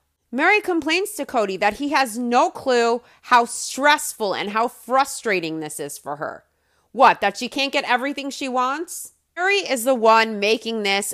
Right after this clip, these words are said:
very stressful for everyone. She knows her budget, and the problem is she feels entitled. It's like she expects to have everything she wants. And the reality is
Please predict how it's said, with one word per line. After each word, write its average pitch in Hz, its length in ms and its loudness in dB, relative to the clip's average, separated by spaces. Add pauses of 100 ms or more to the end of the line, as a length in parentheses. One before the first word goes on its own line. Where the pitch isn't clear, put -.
very 202 300 2
stressful 175 600 0
for - 260 -2
everyone. 151 520 2
She 262 280 -2
knows 302 400 2
her 311 120 0
budget, 196 460 4
and 202 160 0
the 202 60 -6
problem 277 440 4
is 180 300 0 (240)
she - 220 -4
feels 294 280 2
entitled. 262 640 4
It's - 220 -6
like 233 160 0
she 254 160 -6
expects - 640 0
to 294 100 -2
have 240 300 6 (100)
everything 220 460 2
she - 180 -6
wants. 190 520 -4 (280)
And 240 160 0
the 254 80 2
reality 302 640 6
is 214 300 2